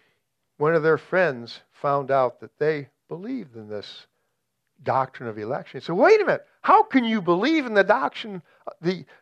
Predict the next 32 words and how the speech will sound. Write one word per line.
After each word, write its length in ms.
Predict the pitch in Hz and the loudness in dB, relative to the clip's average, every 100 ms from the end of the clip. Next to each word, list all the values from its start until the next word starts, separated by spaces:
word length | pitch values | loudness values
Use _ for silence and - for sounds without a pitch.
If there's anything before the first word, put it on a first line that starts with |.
| - | 2
doctrine 400 | 196 277 - 196 | 2 0 -6 -4
of 80 | |
election 420 | 185 220 262 - 220 | -4 -4 -6 -6 -8
and 100 | 214 | -2
preach 320 | 277 392 - | 0 0 -4
to 80 | 151 | -12
people?" 440 | - 131 101 92 _ _ _ _ _ _ _ _ _ _ _ | -10 -10 -12 -18 _ _ _ _ _ _ _ _ _ _ _
And 120 | 151 | -8
the 60 | 156 | -6
answer 400 | 180 214 - 135 | -4 -4 -2 -2
is, 200 | 123 - _ _ _ _ _ _ | -2 -6 _ _ _ _ _ _
we 160 | 170 190 | 0 0
can 280 | - 180 143 | 0 -4 -2
do 280 | 147 226 196 | 0 0 2
that 340 | 151 113 - | 2 0 -4
freely 640 | - - 135 302 262 127 | -18 -8 -2 0 0 -2
because 480 | 104 123 - 135 117 | -4 -10 -6 -6 -6
we 160 | 127 139 | -10 -6
know 460 | 135 214 202 135 | 0 4 4 2
that 180 | 117 117 | 0 -4
there 100 | 131 | 0
are 80 | 117 | 0
people 400 | - 262 262 185 | -2 -4 -2 0
out 220 | 151 139 | -2 0
there 220 | 135 117 - _ _ _ - | -4 -6 -8 _ _ _ -14
waiting 540 | 131 151 226 262 262 | 0 4 4 0 -8
to 120 | 277 | -8
hear 380 | 214 220 208 208 | -10 -8 -8 -8
this 260 | 156 190 - | -6 -8 -6
message. 600 | 165 160 - 104 92 _ _ _ | -8 -8 -10 -18 -20 _ _ _
The 120 | 160 165 | -2 2
elect 580 | 143 143 220 160 - | 4 4 4 2 -10